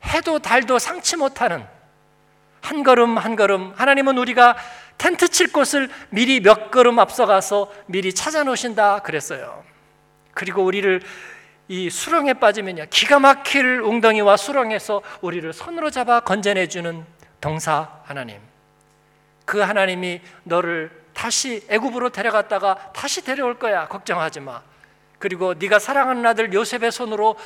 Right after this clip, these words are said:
네 눈을 감겨주어서 너에게 편안한 임종을 해줄게.라고 하나님은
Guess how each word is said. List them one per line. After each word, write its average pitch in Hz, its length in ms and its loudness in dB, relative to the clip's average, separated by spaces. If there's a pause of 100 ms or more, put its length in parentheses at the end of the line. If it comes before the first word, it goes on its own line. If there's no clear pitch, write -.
네 220 200 -2
눈을 208 320 2
감겨주어서 170 680 0
너에게 196 300 -2
편안한 294 440 -4
임종을 196 420 -4
해줄게.라고 165 920 -10
하나님은 214 460 -6